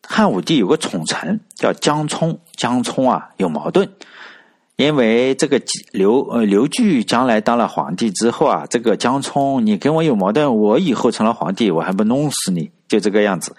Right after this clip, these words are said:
江充呢，就特别想的是什么？我要把这个太子弄死。就是刘据虽然很好，但是呢，你就怕被坏人惦记嘛，也不能说坏人，他们在这个行业中，你没有什么好人坏人，都是坏人。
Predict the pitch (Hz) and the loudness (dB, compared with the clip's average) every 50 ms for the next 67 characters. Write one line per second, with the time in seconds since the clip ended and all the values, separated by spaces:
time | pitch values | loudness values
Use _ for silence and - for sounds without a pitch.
0 | - - - - _ - 135 135 139 139 - - 143 139 123 90 80 95 87 - | -20 -20 -20 -12 _ 0 0 0 0 -2 -2 -2 0 0 0 0 0 -2 -4 -4
1 | - - 98 113 131 131 104 85 82 87 92 - - - 76 67 67 67 76 80 | -4 0 2 2 2 2 0 0 -2 -2 -2 -2 -2 -4 -4 -4 -6 -6 -4 -4
2 | - - 107 90 - - 69 69 71 73 - - - - - _ 82 82 82 104 | -2 -2 -2 -2 -2 -6 -8 -10 -12 -12 -14 -20 -20 -20 -10 _ -4 0 0 0
3 | 113 101 - 80 69 73 - 110 98 101 87 - - - 123 98 - - - 147 | 0 0 -2 -4 -4 -4 -4 -2 0 0 -2 -2 -2 -2 -2 -2 -2 -6 -4 -2
4 | 226 127 113 - - - - - - _ _ _ _ _ _ _ _ _ _ _ | -2 -2 -2 -2 -6 -8 -10 -12 -14 _ _ _ _ _ _ _ _ _ _ _
5 | _ _ _ _ _ - - - - - - - - - - - - - - _ | _ _ _ _ _ -20 -20 -20 -20 -18 -18 -20 -20 -20 -20 -20 -20 -20 -20 _
6 | _ _ _ _ _ _ _ _ _ _ _ - 220 226 - 269 247 175 131 120 | _ _ _ _ _ _ _ _ _ _ _ 0 2 2 4 2 4 4 4 4
7 | 156 185 - 254 240 196 - 165 151 139 123 - 98 127 143 - - - 147 - | 2 2 2 2 2 2 2 2 0 0 0 0 -2 -2 0 0 0 -2 -2 -4
8 | - _ - 123 110 - 127 117 104 85 80 73 - 135 135 - - - 123 117 | -6 _ -2 -2 0 0 0 0 0 0 -2 0 0 2 2 2 -2 -4 -2 0
9 | 131 123 123 - 143 113 82 85 - - - 175 165 135 104 - - 82 76 - | 0 0 0 0 0 0 -2 -4 -4 0 0 0 0 0 -2 -4 -6 -6 -8 -10
10 | - - - 82 - - 90 82 - 95 92 - - 104 80 71 80 76 78 - | -10 -10 -10 -8 -6 -6 -6 -6 -4 -6 -4 -2 -2 -4 -4 -4 -6 -8 -8 -8
11 | - - 98 98 92 82 98 104 95 123 127 110 127 123 110 104 - - - 80 | -8 -6 -4 -4 -2 0 0 0 2 0 0 2 2 2 2 0 0 -2 -2 -2
12 | 98 117 127 123 101 110 117 113 101 90 82 87 120 156 139 - 101 95 92 - | 2 2 2 2 2 2 0 0 0 0 0 2 2 2 0 0 -2 -2 -2 -2
13 | - 69 - 76 78 - 113 90 69 - - - - - - - - - _ _ | -4 -4 -4 -8 -4 -2 0 0 0 -4 -10 -18 -20 -20 -20 -20 -20 -20 _ _
14 | - 104 104 - 117 101 110 92 80 76 - | -2 -2 0 0 0 0 0 0 0 -2 -6